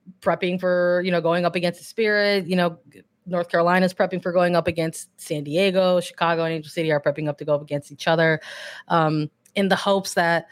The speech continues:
you know, if they do their job and get their win, the other things around them will continue, will fall into place, and maybe they, they get one of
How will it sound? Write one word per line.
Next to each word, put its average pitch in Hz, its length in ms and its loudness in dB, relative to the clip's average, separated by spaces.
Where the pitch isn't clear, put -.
you 202 100 0
know, 165 160 2
if 170 180 0
they 185 140 2
do 196 120 0
their 240 200 2
job 214 360 0
and 196 140 -2
get 202 160 -2
their 190 120 0
win, 185 420 0
the 190 140 -4
other 196 260 0
things 180 360 0
around 165 360 0
them 160 380 -2
will 170 200 0
continue, 170 380 -4
will 160 160 2
fall 160 240 2
into 147 160 -6
place, 156 260 -2
and 160 100 -2
maybe 156 200 0
they, 151 360 -2
they 156 120 0
get 160 240 0
one 156 240 0
of 151 160 0